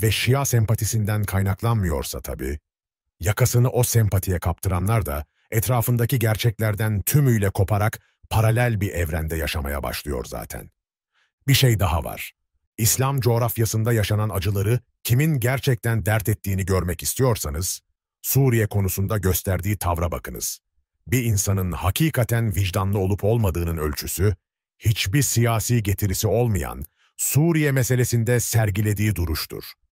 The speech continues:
Örneğin, Filistin için sloganlar atanlardan kaçının Suriye içinde sesini çıkardığını gözlemleyiniz. Bazılarının sadece Filistin için meydanlara döküldüğünü göreceksiniz.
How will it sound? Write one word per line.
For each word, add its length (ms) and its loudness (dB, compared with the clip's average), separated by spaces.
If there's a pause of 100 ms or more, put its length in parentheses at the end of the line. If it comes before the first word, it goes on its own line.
(540)
Örneğin, 560 2 (400)
Filistin 500 2
için 260 2
sloganlar 560 0
atanlardan 720 0
kaçının 600 0 (200)
Suriye 540 2
içinde 420 0
sesini 440 2
çıkardığını 560 0
gözlemleyiniz. 880 -6 (680)
Bazılarının 960 -2
sadece 880 0
Filistin 480 0
için 280 0
meydanlara 680 0
döküldüğünü 540 -4
göreceksiniz. 840 -6